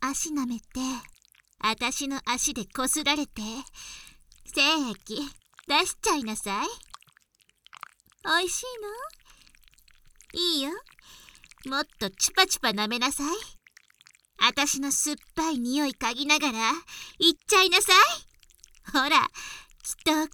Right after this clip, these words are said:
こすってあげる。すごく硬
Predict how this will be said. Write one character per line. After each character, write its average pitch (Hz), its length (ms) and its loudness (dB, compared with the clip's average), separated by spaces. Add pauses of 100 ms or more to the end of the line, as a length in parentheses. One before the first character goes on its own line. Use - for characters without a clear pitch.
こ 311 140 0
す - 160 4
っ - 20 -2
て - 220 -6
あ 330 100 0
げ 285 160 -2
る。 277 160 -2 (4000)
す 359 280 -2
ご 349 100 0
く 349 240 -2
硬 370 280 0